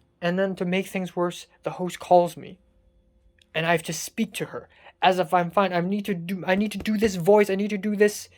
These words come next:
this, uh, I'm fine voice. And then she calls me again, and then she doesn't even say anything, so I hung it up.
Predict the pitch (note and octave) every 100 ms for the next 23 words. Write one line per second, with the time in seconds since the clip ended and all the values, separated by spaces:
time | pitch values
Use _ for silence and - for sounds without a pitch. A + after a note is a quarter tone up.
0 | - - D#3 F3+ G3 - - - - E3+
1 | E3+ E3 - _ F3+ F3 F3 G#3 G#3 G3+
2 | G3 G3 G#3 E3+ - - - _ D3+ -
3 | F3+ G3 G3+ F#3+ - A3 - G3+ G3+ G3+
4 | G3 F3 G#3 G3+ F#3 F#3 F#3+ G3+ G3+ G3
5 | G3 G3 G3+ G3 _ - F#3+ G#3 G3+ G3
6 | E3+ D3+ F3+ E3+ - G3 G3 G3 F#3+